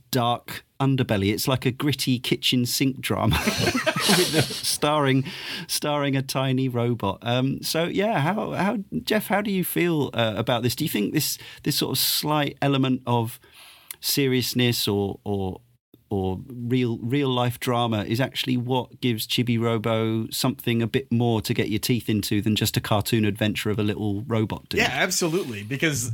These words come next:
Speaker 2: uh, when Mom, Missus Sanderson, has her, um,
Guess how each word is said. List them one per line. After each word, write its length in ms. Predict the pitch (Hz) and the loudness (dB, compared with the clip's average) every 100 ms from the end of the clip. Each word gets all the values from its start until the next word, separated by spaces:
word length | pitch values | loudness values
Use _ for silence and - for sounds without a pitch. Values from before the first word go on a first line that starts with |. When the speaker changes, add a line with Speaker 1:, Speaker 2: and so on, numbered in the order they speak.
| 113 | -6
Speaker 2:
uh, 300 | 123 113 101 | -4 -2 -2
when 440 | 120 156 135 123 117 - _ _ _ - | -2 0 2 0 -4 -14 _ _ _ -2
Mom, 560 | 127 156 156 135 117 - | 2 2 2 0 -2 -4
Missus 360 | 135 120 135 - | -8 -6 -4 -2
Sanderson, 500 | 147 143 131 123 107 | 0 0 0 0 0
has 240 | 123 113 | 0 -2
her, 360 | 117 107 95 - | -2 -2 -4 -6
um, 440 | 104 95 60 50 | -6 -6 -8 -12